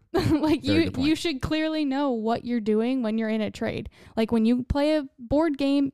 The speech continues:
Speaker 1: it has clear instructions. In Uno, you get the plus two, you pick up two car-, like, you know what you're doing.
Speaker 2: Mm.
Speaker 1: And every step of the way, your trading plan should be no different.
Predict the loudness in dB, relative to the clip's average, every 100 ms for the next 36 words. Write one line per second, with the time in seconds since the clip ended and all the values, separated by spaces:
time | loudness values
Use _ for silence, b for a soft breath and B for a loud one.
0 | -4 -6 -2 -4 -4 -4 0 0 2 2
1 | 2 0 -4 -2 -2 -2 -2 -2 0 0
2 | 2 2 2 0 0 -2 -4 -6 -4 -4
3 | -4 -2 0 0 -2 -4 -6 -6 -2 -2
4 | -2 -4 -4 -6 -10 B B 0 4 4
5 | 2 0 0 -2 0 -2 -2 -6 -12 -10
6 | -8 -8 -4 -4 -2 -2 0 0 -2 -6
7 | -4 -4 -4 -4 -6 -8 -4 -2 0 0
8 | -2 -2 -2 -2 0 0 0 -4 -4 -10